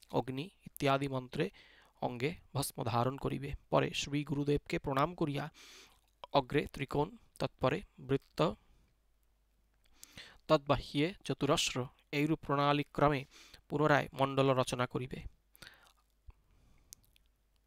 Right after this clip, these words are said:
আপতচ্যং এই মন্ত্রে আধারের সহিত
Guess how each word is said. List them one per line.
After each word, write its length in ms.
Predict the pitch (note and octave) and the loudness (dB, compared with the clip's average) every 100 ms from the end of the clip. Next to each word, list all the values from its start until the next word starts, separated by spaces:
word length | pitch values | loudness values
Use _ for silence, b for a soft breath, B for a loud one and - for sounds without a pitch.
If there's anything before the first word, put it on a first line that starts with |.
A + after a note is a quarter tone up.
| _ _ _ _ _ _ _ _ _ _ _ | _ _ _ _ _ _ _ _ _ _ _
আপতচ্যং 840 | F3 C3+ - D3+ - - C#3 F3 A#3 | -4 -4 -2 -2 -2 0 0 0 -8
এই 160 | D3+ | -8
মন্ত্রে 420 | D3 C3+ C3 E3 A#3+ - _ - - _ _ _ _ _ _ _ _ _ _ - | -2 -4 -2 -6 -6 -10 _ -20 -20 _ _ _ _ _ _ _ _ _ _ -6
আধারের 380 | C3+ B2 D3+ - - | -2 0 0 -4 -8
সহিত 400 | - C#3 F3 | -2 0 0